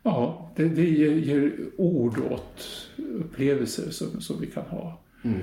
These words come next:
Speaker 1: Eh, s-, sen är det precis som du säger, jag tror att faran är om man speglar sig i det och tänker att jag är,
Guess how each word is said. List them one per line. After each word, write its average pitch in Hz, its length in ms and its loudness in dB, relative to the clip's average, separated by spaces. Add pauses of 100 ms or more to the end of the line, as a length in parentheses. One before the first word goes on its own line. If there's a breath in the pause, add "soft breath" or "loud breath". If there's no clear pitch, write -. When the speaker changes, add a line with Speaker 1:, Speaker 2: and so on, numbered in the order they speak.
(240 loud breath)
Speaker 1:
Eh, 165 360 -2
s-, 165 260 -10 (340)
sen 165 300 2
är 131 80 2
det 135 60 2
precis 175 240 -2
som 160 120 2
du 151 80 -2
säger, 160 340 0
jag 123 140 0
tror 139 280 -2
att 160 60 -2
faran 147 420 2
är 156 60 2
om 131 80 2
man 135 80 2
speglar - 460 0
sig - 180 -2
i 131 60 0
det 143 100 -2
och 131 100 -4
tänker 131 320 -4
att 123 120 -4
jag 127 120 -2
är, 147 140 0